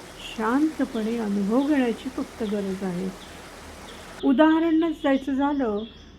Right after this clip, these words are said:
तर आयुर्वेदामध्ये तुमची नाडी परीक्षा करून आजाराची ओळख होते.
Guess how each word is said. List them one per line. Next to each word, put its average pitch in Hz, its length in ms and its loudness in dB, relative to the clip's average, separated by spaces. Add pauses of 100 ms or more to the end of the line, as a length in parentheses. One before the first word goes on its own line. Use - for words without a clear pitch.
(120)
तर 262 120 4
आयुर्वेदामध्ये 254 840 4
तुमची 262 420 -2
नाडी 220 420 0
परीक्षा 262 460 0
करून 247 440 0 (360)
आजाराची 233 560 0
ओळख 240 240 -2 (120)
होते. 185 400 -4